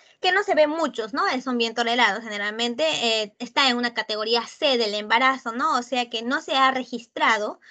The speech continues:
eh, un daño así, eh, repetido, ¿no? En las embarazadas o, eh, daños en las fe-, en el feto en sí, pero que todavía no se ha comprobado,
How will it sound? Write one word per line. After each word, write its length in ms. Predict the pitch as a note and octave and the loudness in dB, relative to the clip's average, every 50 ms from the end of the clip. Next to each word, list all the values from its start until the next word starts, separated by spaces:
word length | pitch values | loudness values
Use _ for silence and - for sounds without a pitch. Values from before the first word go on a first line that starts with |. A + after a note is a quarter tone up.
| - - - - _ - - - | -20 -20 -20 -20 _ -20 -20 -8
eh, 260 | - - C4 C4+ C4 B3 | 0 2 4 4 4 2
un 280 | C4 C#4+ C#4+ C#4 C4+ | 2 2 0 2 4
daño 420 | C4 C4+ B3 B3 A#3+ A#3+ B3 B3+ C4 | 4 4 4 4 2 0 0 2 2
así, 640 | A#3+ G#3+ G#3+ - - - A3+ A3+ A3+ A3 A3 G#3+ G#3 | 2 0 -2 -4 -8 -8 -6 -4 -4 -4 -4 -4 -4
eh, 380 | G#3+ G#3+ G#3 G3+ G3 G3+ G#3+ G#3 | -4 -4 -4 -4 -4 -6 -6 -4
repetido, 600 | A3+ B3 A#3 - A3+ G#3+ A3 - C4+ B3 A3 G#3+ | -4 -4 -4 -4 -6 -6 -4 -2 -2 -2 -2 -2
¿no? 100 | A3 A3+ | -2 -2
En 80 | A3+ | -2
las 140 | G#3 G3+ - | -2 -2 -4
embarazadas 800 | A3 G#3 F#3+ F3+ F3+ F#3+ - A#3 A3 G#3+ G#3 G3 G3+ G#3 G#3 - - | -4 -2 -2 0 0 0 4 4 6 6 6 4 2 0 -4 -6 -4
o, 420 | - A#3+ A#3 A#3 A3 A3+ A3+ A3 | -2 0 0 2 2 0 0 0
eh, 180 | - G#3+ G#3+ G#3 | -2 -2 -2 0
daños 340 | A#3 A3+ A3+ A3 A3 A3+ A3+ | 2 0 0 0 -4 -8 -8
en 240 | - - G#3+ G3+ G#3 | -8 -8 -8 -8 -8
las 200 | G3+ - - - | -10 -10 -8 -6
fe-, 140 | D#4 - - | -6 -4 -4
en 80 | A3+ A3 | -4 -4
el 120 | A3 A#3+ | -4 0
feto 280 | A#3 C#4+ B3+ B3 - B3+ | 2 2 2 2 0 -2
en 100 | C4+ C4+ | -2 -4
sí, 160 | - F4+ F4 | -6 -8 -8
pero 180 | - F4+ F4 E4+ | -8 -8 -6 -6
que 100 | E4+ C#4+ | -8 -4
todavía 340 | C4 B3 A#3 A#3 A#3+ B3 A#3+ | 0 2 2 2 4 2 0
no 140 | A#3 A#3 A#3 | 0 -2 -2
se 80 | B3 | -4
ha 80 | A#3 - | -4 -4
comprobado, 680 | A3 G#3+ G3+ G3 F#3 F#3 F#3 F3 F3 G3 B3 D4 - | -6 -8 -6 -6 -6 -4 -4 -4 -4 -4 -6 -8 -10